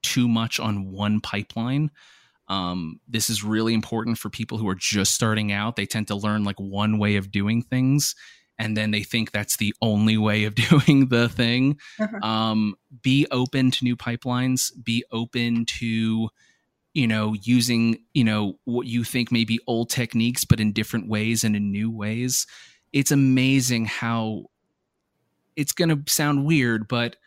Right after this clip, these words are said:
Speaker 1: a lot of these techniques are improvements on the old ones in terms of speed, but the end results tend to actually be remarkably similar depending on the pipelines and the techniques that you,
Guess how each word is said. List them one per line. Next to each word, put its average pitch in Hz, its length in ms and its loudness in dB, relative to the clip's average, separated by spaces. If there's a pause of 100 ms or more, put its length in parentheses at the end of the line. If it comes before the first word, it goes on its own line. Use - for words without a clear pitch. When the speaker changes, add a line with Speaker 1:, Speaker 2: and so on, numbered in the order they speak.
(280)
Speaker 1:
a 117 60 -4
lot 135 260 2
of 143 60 2
these 131 200 2
techniques 113 840 -2 (180)
are 107 380 -4
improvements 131 840 2
on 110 120 -2
the 110 120 -2
old 104 240 -2
ones 104 280 -2
in 104 80 -4
terms 107 300 -4
of 98 80 -6
speed, 117 500 -2 (380)
but 139 120 0
the 135 140 0
end 165 140 2
results 131 520 0
tend 120 260 0
to 120 100 -6
actually 117 300 -2
be 107 220 -2
remarkably 110 640 0
similar 101 440 0
depending 104 440 -2
on 98 100 -2
the 95 60 -4
pipelines 101 520 -2
and 98 80 -2
the 98 80 -4
techniques 98 480 -6
that 98 220 -6
you, 95 340 -8